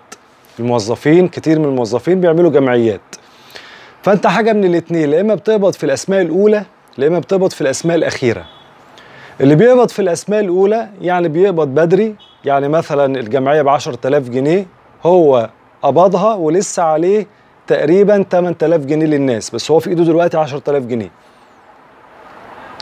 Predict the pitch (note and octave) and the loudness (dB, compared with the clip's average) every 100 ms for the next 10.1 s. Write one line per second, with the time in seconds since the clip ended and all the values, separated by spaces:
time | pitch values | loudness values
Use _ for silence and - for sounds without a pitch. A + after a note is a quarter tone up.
0 | - - - - - C#3+ A3+ A#3 A3+ F3+ | -18 -16 -18 -8 0 2 4 6 4 2
1 | F3+ D#3 D#3+ D#3+ D#3 D3+ G#3 A3 F#3+ D3+ | -2 -2 0 0 -2 -2 0 0 0 0
2 | D#3+ F#3+ F3 C3+ D#3 D3+ C3 - _ _ | -2 -2 -4 -2 0 0 -2 -12 _ _
3 | _ _ _ _ _ _ _ - - A#2+ | _ _ _ _ _ _ _ -6 0 2
4 | - G3 F3+ C#3 A2+ G#2+ A#2 A2+ E3+ G3 | 4 4 4 2 0 -4 -6 -4 -2 0
5 | D#3 C3+ D3+ D3 D3+ - B2+ D3 B2 C3+ | 0 0 -2 -2 -6 -2 0 0 0 -2
6 | D3+ B2+ A2+ G#2+ - _ _ _ - - | -2 -2 -2 -4 -10 _ _ _ -20 -20
7 | _ _ - - E3+ F3+ D#3+ D3 C3+ D3+ | _ _ -8 0 4 4 2 0 -2 -4
8 | E3+ - C#3+ C3 B2+ C3 - E3 D3+ C3+ | -6 -8 -8 -6 -8 -10 -8 -8 -6 -4
9 | D#3+ F#3 F#3+ D#3+ B2 D#3 D3+ B2 - G#2+ | -2 0 0 0 0 2 2 2 -2 -4